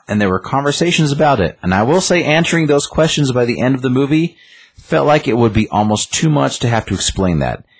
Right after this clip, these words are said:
And this movie, or it would, it,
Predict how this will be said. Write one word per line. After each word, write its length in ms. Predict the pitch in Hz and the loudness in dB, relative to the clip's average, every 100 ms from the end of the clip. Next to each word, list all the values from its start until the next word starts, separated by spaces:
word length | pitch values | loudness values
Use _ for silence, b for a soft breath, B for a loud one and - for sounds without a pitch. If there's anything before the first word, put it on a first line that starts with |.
| b | b
And 140 | 82 101 | -2 0
this 180 | 123 101 | 0 0
movie, 520 | 101 87 73 78 - _ _ _ | 0 0 -2 -6 -10 _ _ _
or 280 | 85 76 - | -4 -4 -4
it 100 | - | 0
would, 240 | 117 110 - | 0 0 -4
it, 200 | 120 | -4